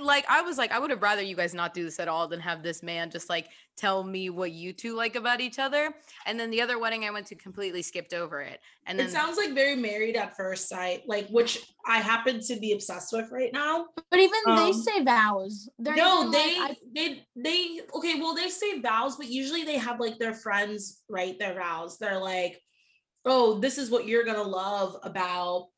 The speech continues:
Speaker 2: Johnny. Johnny loves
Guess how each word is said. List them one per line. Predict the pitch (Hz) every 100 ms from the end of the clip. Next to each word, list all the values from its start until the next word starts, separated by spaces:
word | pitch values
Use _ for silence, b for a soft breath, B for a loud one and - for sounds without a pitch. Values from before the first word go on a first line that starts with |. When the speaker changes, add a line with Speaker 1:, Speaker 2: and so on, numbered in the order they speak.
| b b b -
Speaker 2:
Johnny. | 190 208 196 190 170 170 175 - _ _ -
Johnny | 214 220 240 233 220
loves | 208 208 196 185 - -